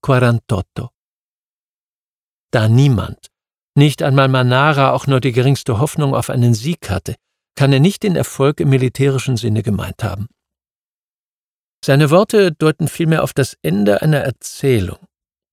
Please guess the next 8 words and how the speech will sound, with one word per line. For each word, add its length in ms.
den 160
Abschluss 560
einer 200
Geschichte 480
hin. 260
Wir 140
haben 140
gesehen, 500